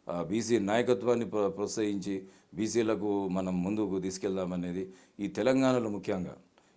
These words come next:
ఈ తెలంగాణలో ఆంధ్రప్రదేశ్లో సాధ్యం కావడం లేదు. ఎందుకంటే పోలరైజ్గా అవుతారు. బీసీలంతా ఐక్యం చేయడానికి బీసీ సంఘాలు, అనేక రకాలుగా బీసీ సంఘాలు కేవలం ఆ సంఘాలు, ఆ సంఘాల పేరుతో బ్రతకడానికి,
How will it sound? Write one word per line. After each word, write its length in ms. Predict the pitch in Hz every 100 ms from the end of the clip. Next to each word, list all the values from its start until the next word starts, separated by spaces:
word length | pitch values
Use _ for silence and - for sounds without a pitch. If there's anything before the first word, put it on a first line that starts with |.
| -
ఈ 80 | 90
తెలంగాణలో 640 | 98 107 113 113 110 117
ఆంధ్రప్రదేశ్లో 680 | 101 107 104 98 95 90 120
సాధ్యం 440 | 120 85 90 101 87
కావడం 320 | 87 90 80
లేదు. 160 | 69 - _ - _ 92
ఎందుకంటే 400 | 104 104 110 123
పోలరైజ్గా 640 | - 120 127 123 113 104
అవుతారు. 360 | 98 92 73
బీసీలంతా 720 | 67 76 101 107 107 95 98 90 - - -
ఐక్యం 340 | 95 107 101
చేయడానికి 480 | 95 98 101 98 92
బీసీ 360 | 87 104 98 104
సంఘాలు, 640 | 101 104 104 101 101 95 - - _
అనేక 240 | - 113 120
రకాలుగా 460 | 117 113 117 120
బీసీ 300 | 98 110 110
సంఘాలు 420 | 101 107 107 107
కేవలం 480 | 98 92 98 104 98 - - _ -
ఆ 60 |
సంఘాలు, 800 | 90 90 107 113 113 110 110 98 -
ఆ 80 | 87
సంఘాల 420 | 87 90 107 113
పేరుతో 340 | 95 107 101 101
బ్రతకడానికి, 680 | 90 92 107 107 104 104